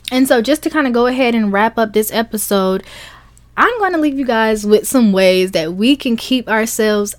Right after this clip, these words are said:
out of this comparison trap, you guys. So first things first is count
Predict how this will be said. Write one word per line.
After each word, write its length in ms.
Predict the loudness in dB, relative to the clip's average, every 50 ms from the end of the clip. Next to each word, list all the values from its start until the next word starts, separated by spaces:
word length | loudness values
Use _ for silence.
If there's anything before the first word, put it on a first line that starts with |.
| -6 -2
out 240 | 0 0 0 0 -2
of 180 | -6 -8 -2
this 180 | -2 -2 -2 -2
comparison 600 | -8 -10 -10 -10 -8 -6 -6 -6 -6 -6 -10 -12
trap, 360 | -12 -10 -8 -8 -10 -10 -10
you 120 | -10 -10 -8
guys. 380 | -8 -10 -10 -10 -12 -16 -18 -20 -20 -20 -20 -20 -20 -14
So 300 | -2 0 2 2 2 2
first 320 | 2 2 2 2 2 0
things 320 | -4 -2 -2 -2 -4 -4
first 420 | -4 -4 -2 -2 -4 -6 -8 -10 -16 -20 -20 _
is 220 | -12 -10 -10 -10 -10
count 760 | -12 -14 -14 -6 -2 0 0 0 0 -4 -8 -10 -12 -12 -12